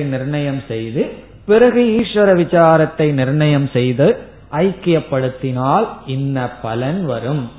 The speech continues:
என்று சொல்கின்றார். ஆகவே நம்ம அடுத்த ஸ்லோகத்திலிருந்து அடுத்த வகுப்புல தான் ஈஸ்வரனுடைய விசாரத்தை செய்ய போறோம். இப்பொழுது இங்கு என்ன சொல்கிறார் என்று அறுபத்தி ஆறாவது ஸ்லோகத்துக்கு வருகின்றோம்.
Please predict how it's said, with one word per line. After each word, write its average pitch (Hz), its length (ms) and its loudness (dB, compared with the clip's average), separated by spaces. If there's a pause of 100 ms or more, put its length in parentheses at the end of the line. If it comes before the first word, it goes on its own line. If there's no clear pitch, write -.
(220)
என்று 117 260 -8
சொல்கின்றார். 120 800 -8 (1500)
ஆகவே 160 360 0
நம்ம 156 320 -2
அடுத்த 170 460 0
ஸ்லோகத்திலிருந்து 135 920 -2
அடுத்த 165 420 2
வகுப்புல 131 440 0
தான் 160 220 -2
ஈஸ்வரனுடைய 143 600 -2
விசாரத்தை 131 640 -4
செய்ய 117 280 -6
போறோம். 123 420 -6 (480)
இப்பொழுது 156 420 -2
இங்கு 139 240 -4
என்ன 131 240 -4
சொல்கிறார் 127 680 -4 (200)
என்று 120 360 -4 (500)
அறுபத்தி 139 500 -8 (100)
ஆறாவது 135 520 -4
ஸ்லோகத்துக்கு 117 720 -8
வருகின்றோம். 113 720 -6